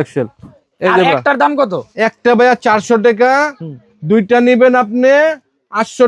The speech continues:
Speaker 1: টাকা, যদি চারটা নেন ভাই এক হাজার টাকা ভাই।
Speaker 2: চারটা নিলে এক হাজার টাকা?
Speaker 1: এক হাজার টাকা ভাইয়া। এই যে দেখেন আরেকটা হাফ জিপার উপরে, ঠিক আছে?
Speaker 2: হুম।
Speaker 1: হ্যাঁ, এটা ভাইয়া চারটা এক হাজার টাকা।
Speaker 2: চারটা মাত্র
Speaker 1: জি,
Speaker 2: এক হাজার?
Speaker 1: এটা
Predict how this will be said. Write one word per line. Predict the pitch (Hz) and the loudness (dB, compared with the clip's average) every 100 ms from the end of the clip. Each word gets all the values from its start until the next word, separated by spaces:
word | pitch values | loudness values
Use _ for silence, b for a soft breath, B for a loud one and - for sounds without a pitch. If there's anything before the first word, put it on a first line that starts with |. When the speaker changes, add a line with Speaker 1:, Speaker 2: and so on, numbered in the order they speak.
| 226 | 2
Speaker 1:
টাকা, | 214 190 131 - 156 | 2 0 0 -4 -2
যদি | 202 226 240 | -2 0 -2
চারটা | 226 - 240 | -4 -2 0
নেন | 240 240 | 2 2
ভাই | 233 | 2
এক | 214 208 | 2 0
হাজার | 190 - | -2 -2
টাকা | 175 147 131 | -2 0 -2
ভাই। | 117 110 _ _ _ | -4 -10 _ _ _
Speaker 2:
চারটা | - - 254 262 | -4 -2 -4 -2
নিলে | 277 254 | 0 2
এক | 254 | 2
হাজার | 262 | 0
টাকা? | 247 | 0
Speaker 1:
এক | 220 233 | 0 0
হাজার | 208 165 | 0 0
টাকা | 180 160 | 0 2
ভাইয়া। | 139 113 110 - 220 | 0 -4 -8 -4 0
এই | 208 | 2
যে | 190 185 | 2 0
দেখেন | 175 185 | 0 0
আরেকটা | 190 175 226 | 0 0 -2
হাফ | 196 175 | 0 0
জিপার | 190 196 175 | 0 2 0
উপরে, | 147 143 | 0 -4
ঠিক | 190 226 | 0 0
আছে? | 269 208 - 170 | 2 0 0 -12
Speaker 2:
হুম। | 160 127 _ - | -16 -16 _ -6
Speaker 1:
হ্যাঁ, | 240 220 - 214 | -2 -2 -2 -2
এটা | 196 233 | 0 2
ভাইয়া | 233 247 220 | 2 0 -2
চারটা | 185 - 196 | -4 -2 -4
এক | 170 | -2
হাজার | 160 - | -6 -6
টাকা। | 143 113 | -12 -6
Speaker 2:
চারটা | 214 220 240 | -6 -2 -2
মাত্র | 240 247 | -2 0
Speaker 1:
জি, | 240 | 0
Speaker 2:
এক | 190 | 2
হাজার? | 220 185 | 2 0
Speaker 1:
এটা | 208 | 0